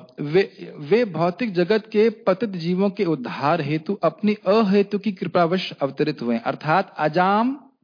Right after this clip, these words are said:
प्रजातम, अपनी स्वेच्छा से प्रकट हुए हैं।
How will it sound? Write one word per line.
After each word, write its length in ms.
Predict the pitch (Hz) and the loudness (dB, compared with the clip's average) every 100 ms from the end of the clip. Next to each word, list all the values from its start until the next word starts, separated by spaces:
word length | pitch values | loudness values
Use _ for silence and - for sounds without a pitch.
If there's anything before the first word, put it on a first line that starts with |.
| _ _ - | _ _ -2
प्रजातम, 840 | 220 160 135 127 170 170 120 110 _ _ _ _ _ _ _ _ - | 0 2 2 2 0 0 -2 -6 _ _ _ _ _ _ _ _ -4
अपनी 260 | 151 - 226 | -2 0 0
स्वेच्छा 360 | 226 233 226 | 0 0 0
से 120 | 208 | 0
प्रकट 360 | 180 160 147 127 | 0 0 -2 -4
हुए 80 | 117 | -6
हैं। 200 | 104 | -6